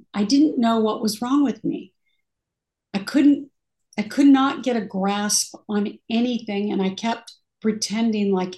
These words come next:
everything was okay, and it wasn't. And it just kept getting darker and darker and darker until I just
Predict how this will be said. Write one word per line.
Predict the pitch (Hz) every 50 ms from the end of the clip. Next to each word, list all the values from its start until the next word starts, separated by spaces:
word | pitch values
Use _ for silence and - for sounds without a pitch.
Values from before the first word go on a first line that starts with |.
| - -
everything | 196 190 196 202 208 202 - - 202 196 196 196
was | 190 190 190 196
okay, | 190 196 196 190 - - 190 185 190 208 240 262 285 277 - _ _ _ _ _ _ _ _ _ _ -
and | 214 208
it | 202 185 -
wasn't. | - 170 165 170 175 180 185 185 208 233 254 277 294 302 - - _ _ _ _ _ _ _ _ _ _ -
And | 214 214 208 202 202 202 202 - -
it | 214 190 202
just | - 226 226 220 - - -
kept | 233 - - _ -
getting | 202 196 196 196 190 180
darker | 185 202 196 202 202 - - 202 202 -
and | - 208 190 185
darker | 180 190 185 185 185 - 202 190 196 -
and | - 190 180 175
darker | 185 185 196 190 - 190 185
until | - 185 185 - - 185 180 175
I | 175 170 175
just | - - 180 170 - - -